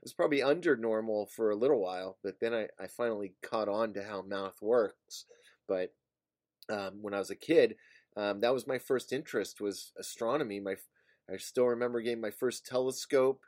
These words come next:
and, uh, you know, all that. So, uh, I was persuaded from it. Didn't,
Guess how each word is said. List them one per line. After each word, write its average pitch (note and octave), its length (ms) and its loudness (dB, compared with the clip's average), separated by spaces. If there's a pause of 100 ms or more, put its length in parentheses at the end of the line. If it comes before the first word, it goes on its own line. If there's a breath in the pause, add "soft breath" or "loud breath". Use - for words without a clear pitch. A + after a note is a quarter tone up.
(360)
and, F2+ 420 -6 (840)
uh, F#2+ 280 -8 (240)
you C3 140 -4
know, A2+ 120 2
all A#2+ 160 6
that. B2 320 4
So, A2 340 4 (420 soft breath)
uh, G#2 80 -10
I A2+ 320 0
was B2 140 -4
persuaded C#3 580 2
from B2+ 160 -6
it. A2+ 200 0
Didn't, B2 260 -8